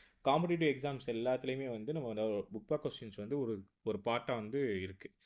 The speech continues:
So, அதனால புக் பேக் கொஸ்டின்லேருந்து நிறைய கேள்விகள் வந்து கேட்கப்படுது அப்படிங்கிறனால இந்த கொஸ்டின்ஸ் எல்லாத்தையும் பார்த்துட்டு இருக்கோம்.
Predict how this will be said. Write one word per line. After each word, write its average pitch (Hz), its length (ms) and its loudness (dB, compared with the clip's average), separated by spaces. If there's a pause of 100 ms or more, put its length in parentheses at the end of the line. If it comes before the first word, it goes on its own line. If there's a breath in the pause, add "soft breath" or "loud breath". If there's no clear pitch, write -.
(200 loud breath)
So, 127 240 4
அதனால 147 380 2
புக் 131 160 0
பேக் 165 220 2
கொஸ்டின்லேருந்து 143 440 -2
நிறைய 135 240 2
கேள்விகள் 131 400 0
வந்து 117 240 -4
கேட்கப்படுது 120 500 -2
அப்படிங்கிறனால 98 480 -2
இந்த 160 380 -4
கொஸ்டின்ஸ் 120 420 -8
எல்லாத்தையும் 104 340 -4
பார்த்துட்டு 98 260 -6
இருக்கோம். 92 380 -6